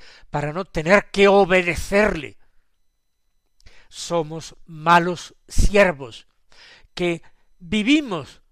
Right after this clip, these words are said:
la espera del Señor que viene, que vendrá, que no tardará. La vivimos en ese perfecto olvido del gran acontecimiento. Entregados, como dice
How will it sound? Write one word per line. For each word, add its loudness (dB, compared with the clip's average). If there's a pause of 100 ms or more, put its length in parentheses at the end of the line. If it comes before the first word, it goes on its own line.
(340)
la 2
espera 4 (240)
del -4
Señor -4
que -8
viene, -4 (800)
que -4
vendrá, -6 (800)
que 0
no -2
tardará. 0 (240)
La -4
vivimos -10 (960)
en -20
ese -6 (800)
perfecto -10 (300)
olvido -2
del -8
gran -4
acontecimiento. -16 (1300)
Entregados, 0
como -12
dice -10